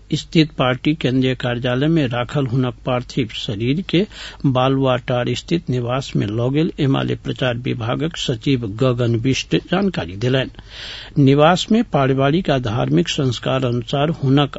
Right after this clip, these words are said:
आफंदजन, इष्ट मित्र आ परिवारक सदस्य द्वारा अंतिम श्रद्धांजलि अर्पण करबाक कार्यक्रम रहल अछि। काल्हि भिनसर हृदयघात के कारण निधन भेल। नेता नेमांग प्रति श्रद्धांजलि अर्पण करबाक लेल हुनक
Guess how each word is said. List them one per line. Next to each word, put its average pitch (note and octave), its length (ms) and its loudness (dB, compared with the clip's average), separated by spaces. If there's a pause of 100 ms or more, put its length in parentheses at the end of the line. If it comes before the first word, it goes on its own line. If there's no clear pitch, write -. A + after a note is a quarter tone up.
(160)
आफंदजन, C3+ 760 0 (100)
इष्ट C#3 300 -2
मित्र C#3+ 320 0
आ C#3 180 0
परिवारक B2 640 -2
सदस्य D3+ 460 -4
द्वारा E3 320 0
अंतिम D#3 480 0
श्रद्धांजलि C3+ 800 0
अर्पण C3+ 500 -2
करबाक A#2+ 520 -4
कार्यक्रम A2+ 520 -4
रहल A2 260 -2
अछि। - 260 -6 (680)
काल्हि C#3 400 4
भिनसर D3 520 2
हृदयघात B2+ 760 0
के A#2+ 160 -2
कारण C3 380 0
निधन B2+ 420 2
भेल। B2 240 2 (520)
नेता D3 360 4
नेमांग C#3+ 540 4
प्रति D3+ 320 0
श्रद्धांजलि C#3 800 0
अर्पण C3 460 -2
करबाक B2 520 -2
लेल D3 220 2
हुनक C3 300 0